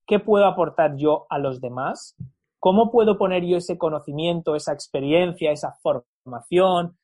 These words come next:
Yo tengo gente que me dice, "Óscar, yo quiero montar un negocio, pero es que no valgo para nada, no sé nada". Digo, "Bueno, ¿y tú qué has hecho?". "No, es que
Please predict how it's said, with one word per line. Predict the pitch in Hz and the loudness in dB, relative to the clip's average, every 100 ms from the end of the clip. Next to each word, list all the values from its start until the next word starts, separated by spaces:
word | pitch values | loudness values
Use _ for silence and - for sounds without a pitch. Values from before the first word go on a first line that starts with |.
| _ - | _ -6
Yo | |
tengo | 185 339 320 | -4 -2 -2
gente | - 190 220 | -2 -2 -2
que | |
me | 175 | -2
dice, | 156 143 | -4 -6
"Óscar, | 151 170 | -4 -4
yo | 156 | -2
quiero | 190 | -4
montar | 196 196 | -4 -4
un | 180 | -6
negocio, | 156 156 202 | -6 -6 -8
pero | 190 143 - | -8 -10 -12
es | - | -16
que | - | -12
no | 143 156 | -6 -2
valgo | 170 180 | 0 0
para | 143 123 131 | -4 -10 -6
nada, | 170 175 | -2 -2
no | 165 151 | -2 -6
sé | 156 | -8
nada". | 156 | -6
Digo, | 165 135 | -4 -4
"Bueno, | 131 165 | -6 -8
¿y | |
tú | 160 | -8
qué | 156 | -8
has | 147 | -8
hecho?". | 185 - _ - | -12 -16 _ -16
"No, | |
es | 165 | -12
que | 175 143 | -10 -10